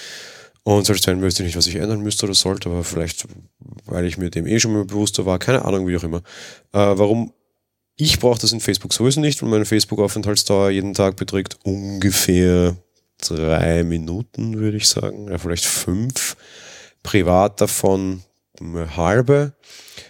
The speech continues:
am Durchstieg in Richtung irgendwelche Firmenseiten. Daher mir wurscht. Und für alle anderen verstehe ich es jetzt ehrlich gesagt auch nicht so ganz.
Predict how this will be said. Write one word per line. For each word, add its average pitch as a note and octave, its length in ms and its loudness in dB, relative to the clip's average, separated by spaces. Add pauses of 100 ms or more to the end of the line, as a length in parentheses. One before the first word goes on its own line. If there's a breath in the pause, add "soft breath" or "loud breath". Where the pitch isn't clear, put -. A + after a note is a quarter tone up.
(140)
am G2 240 -4
Durchstieg G2+ 480 0
in G2 100 -4
Richtung F#2+ 540 -4
irgendwelche F#2 460 -2
Firmenseiten. A2+ 720 -2 (680 loud breath)
Daher F#2 280 2
mir F#2 280 0
wurscht. A#2 460 2
Und G#2 100 -6
für - 140 -4
alle F#2+ 140 -4
anderen A2 280 -2
verstehe - 380 -6
ich G#2+ 60 0
es - 40 2
jetzt - 160 0
ehrlich - 240 0
gesagt F#2 120 -8
auch G2 80 -6
nicht G#2 120 -2
so - 80 0
ganz. - 320 -6